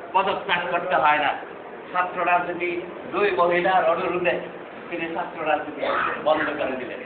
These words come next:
এই সুযোগটা নিয়ে নিল এরা, রাজপথেরা দখল করে নিল। কাজে আমাদের নেতা অত্যন্ত সহজ সরল মানুষ, আমরাও সহজ সরল,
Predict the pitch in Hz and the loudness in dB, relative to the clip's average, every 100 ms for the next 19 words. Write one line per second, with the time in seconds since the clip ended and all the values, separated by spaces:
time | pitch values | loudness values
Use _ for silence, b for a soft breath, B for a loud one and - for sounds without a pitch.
0 | - - 156 170 165 180 170 165 151 147 | -12 -10 -4 -2 0 -2 -2 -4 -4 -2
1 | 151 147 135 131 127 120 - - - 135 | -2 -2 -2 2 2 2 -2 -6 -6 2
2 | 156 156 - - 127 135 - 127 131 127 | 2 2 -2 -2 0 -2 -2 -4 -6 -8
3 | 127 120 104 - - - - - - - | -8 -6 -4 -2 -2 -2 -6 -10 -10 -10
4 | - - - - - - - - - - | -12 -12 -12 -12 -12 -14 -12 -12 -14 -14
5 | - - - - - - 160 160 165 175 | -14 -14 -14 -14 -10 0 4 6 6 6
6 | 185 180 190 190 208 208 - - - - | 4 6 4 6 4 4 -4 -10 -12 -14
7 | - - - - 269 285 - - 190 170 | -14 -2 0 2 2 2 2 2 2 0
8 | 170 170 165 151 147 - - - - - | -2 -4 -4 -2 -2 -4 -8 -12 -14 -10
9 | 113 139 226 262 - - 131 - - - | 0 0 4 4 4 2 -2 -4 -8 -8
10 | - - | -10 -8